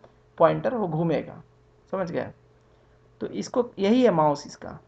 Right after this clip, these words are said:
समझ गए? इसको कहते हैं माउस, माउस कह सकते हैं इसको, माउस।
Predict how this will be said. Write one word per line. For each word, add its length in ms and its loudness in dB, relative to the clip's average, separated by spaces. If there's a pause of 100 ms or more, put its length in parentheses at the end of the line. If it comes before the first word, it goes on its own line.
(200)
समझ 180 -8
गए? 240 -8
इसको 200 -16
कहते 140 -8
हैं 60 -6
माउस, 380 -10 (3000)
माउस 260 -4
कह 120 -10
सकते 160 -20
हैं 80 -20
इसको, 180 -20
माउस। 500 -14